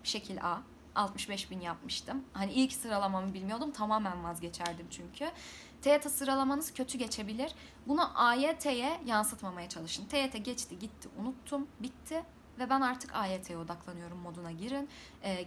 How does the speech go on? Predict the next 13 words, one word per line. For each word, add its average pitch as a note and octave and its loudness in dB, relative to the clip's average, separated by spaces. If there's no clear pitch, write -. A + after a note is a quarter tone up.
çok C4+ 0
fazla C4 2
cumartesi B3+ 0
sınavdan A#3+ -2
çıktıktan A#3+ -4
sonra A#3+ -2
bence A3 0
sosyal G#3+ -4
medyada G#3+ -4
takılmayın. F#3+ -6
Sınav A3 2
hakkında G#3+ -4
yorumlar G3+ -2